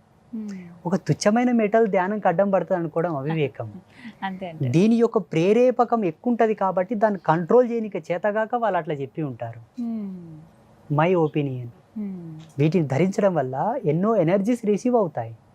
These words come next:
Speaker 1: మ్మ్.
Speaker 2: So వాటిని కంట్రోల్ చేయనీకే కాక చాలామంది వాటిని విడిచిపెట్టి సర్వసామాన్యంగా ఉండమంటుంటారేమో.
Speaker 1: మ్మ్. కానీ ధరించవచ్చు.
Speaker 2: హండ్రెడ్ పర్సెంట్.
Speaker 1: మెడిటేషన్‌లో.
Speaker 2: ఈజీగా,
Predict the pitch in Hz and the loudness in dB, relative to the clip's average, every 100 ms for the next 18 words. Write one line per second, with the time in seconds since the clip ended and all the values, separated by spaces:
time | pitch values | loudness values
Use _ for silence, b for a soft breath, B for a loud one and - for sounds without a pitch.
0 | 247 240 214 185 269 220 214 196 165 185 | -8 -8 -4 2 4 4 0 0 0 4
1 | 247 233 226 220 190 - 151 190 170 139 | 4 4 -2 -4 -6 0 2 2 0 -2
2 | 147 220 _ _ _ _ _ _ _ - | -4 -10 _ _ _ _ _ _ _ 0
3 | 180 226 240 240 226 208 202 185 180 196 | 2 4 4 4 2 2 -2 -4 -4 0
4 | 220 233 214 - 175 208 214 220 220 220 | 2 0 -2 -2 2 2 2 0 -2 -2
5 | 196 202 202 185 202 190 190 180 175 175 | 0 0 -2 -2 -4 0 0 2 0 0
6 | 175 170 _ 214 190 180 175 170 - - | -2 -4 _ -12 -12 -14 -18 -20 -20 -20
7 | - 254 294 240 208 208 165 - - - | -6 -2 0 0 -2 -6 -10 -16 -20 -2
8 | 185 240 262 247 160 190 175 175 165 - | 2 4 4 0 -2 -6 -8 -12 -14 -20
9 | 147 _ _ 147 165 208 233 240 214 175 | -20 _ _ 0 4 4 4 4 4 4
10 | 156 | 2